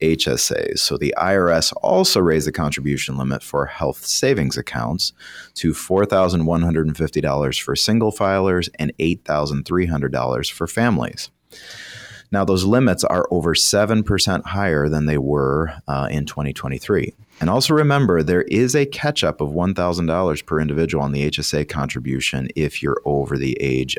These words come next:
of fifty-five. So, uh, so really good provisions there. Uh, do work with your accountant or financial advisor to understand the difference between an F S A and an H S A. You have to be eligible for an H S A or an F S A. And so,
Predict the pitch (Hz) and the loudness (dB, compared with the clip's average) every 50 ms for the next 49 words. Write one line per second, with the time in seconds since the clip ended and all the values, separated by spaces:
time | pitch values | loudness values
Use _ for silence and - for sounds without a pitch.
0 | - 65 62 62 62 62 - - - 69 65 - - 67 64 - - - 62 62 | -6 -4 -4 -4 -4 -6 -10 -8 -4 -4 -4 -4 -4 -8 -8 -6 -6 -4 -4 -4
1 | - - - - - - - _ _ - - - - - - - - - - - | -4 -6 -8 -12 -14 -18 -20 _ _ -20 -20 -18 -18 -16 -16 -16 -16 -18 -20 -20
2 | - - - - - 87 82 82 82 82 82 82 80 - - - 95 92 90 - | -10 -4 -2 0 2 4 4 4 4 4 4 4 4 2 2 2 2 4 2 2
3 | 82 98 107 113 120 123 110 104 117 113 104 101 - - 110 101 98 107 107 107 | 2 4 4 6 6 4 4 6 4 4 4 2 0 0 0 2 4 4 4 4
4 | 117 107 107 101 95 104 104 101 98 98 101 101 - - - 85 85 82 85 87 | 4 4 2 2 2 2 4 4 4 4 4 2 0 0 0 0 0 0 0 0
5 | 113 117 120 123 123 120 120 117 - - 98 104 104 104 113 98 104 95 90 87 | 2 4 4 6 6 6 4 4 2 2 2 2 2 4 2 2 2 2 2 2
6 | - 104 92 87 64 85 82 - 95 87 85 85 82 - 85 76 78 80 80 82 | 0 0 0 0 0 -2 -2 0 0 0 2 2 2 0 0 0 2 0 0 2
7 | 78 80 73 78 71 78 78 76 - - 80 76 71 69 64 65 73 76 - - | 0 0 0 0 0 0 0 0 0 0 0 0 0 0 -2 -2 -2 -4 -2 -2
8 | 92 92 92 - - 98 - - 113 104 101 98 98 95 98 - 104 98 - - | -2 -2 -2 -2 -4 -4 -4 -2 0 0 2 2 2 0 0 0 -2 -2 0 0
9 | 95 98 95 95 95 92 95 101 - 113 104 - - - 98 98 98 95 95 92 | 0 2 2 2 2 2 0 0 0 0 0 0 2 2 2 2 4 4 2 2
10 | 82 78 85 - - 76 76 - - - 80 85 92 90 80 - 82 90 87 85 | 2 0 0 -2 -2 -2 0 0 0 0 2 2 2 2 2 0 0 0 0 0
11 | - - 82 82 82 82 82 82 - - 87 80 - - 82 82 80 82 82 80 | 0 0 0 0 2 2 2 0 0 -2 -2 -2 -2 0 0 0 2 2 2 0
12 | 80 80 - 80 73 - - 80 76 76 73 67 65 - - 67 65 64 | 0 -2 -2 -2 -4 -2 -2 -2 0 0 0 0 -2 0 0 0 0 -2